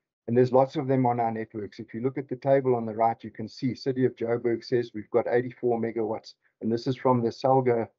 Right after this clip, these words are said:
um, uh, re-, report that I'd mentioned earlier. So, so as in, apart from being the antidote to load shedding, these systems can also be used to huge system benefit if they're programmed right.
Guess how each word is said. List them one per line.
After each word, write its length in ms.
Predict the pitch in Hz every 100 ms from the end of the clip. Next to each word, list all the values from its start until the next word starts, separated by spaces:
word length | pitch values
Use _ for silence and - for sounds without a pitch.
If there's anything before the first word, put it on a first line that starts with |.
| _ _ _ -
um, 320 | 101 98 - 104
uh, 120 | 101
re-, 200 | 104 113 -
report 420 | 113 - 131 117
that 140 | 120 110
I'd 160 | 107
mentioned 440 | 107 113 - 113 -
earlier. 400 | 117 113 98 - _ _ _ _ _ _ _ _ _ _
So, 260 | - 151 - - - _ _ _ -
so 260 | 170 147 -
as 180 | 156 156 _ _ _
in, 180 | 165 160 -
apart 400 | - - 208 294
from 180 | - 220
being 220 | 156 175
the 160 | 165 143
antidote 560 | 151 185 185 151 143 139
to 100 | 127
load 300 | 120 143 139
shedding, 440 | - 123 98 85 _
these 200 | 135 214
systems 420 | - 240 - 208 196
can 180 | 170
also 280 | 156 180 233
be 140 | 185 165
used 280 | 160 165
to 80 | -
huge 360 | 131 160 196 -
system 360 | - 160 160
benefit 500 | 131 123 131 131 104 -
if 80 | -
they're 100 | 120
programmed 640 | - 147 156 135 127 110
right. 340 | 98 95 -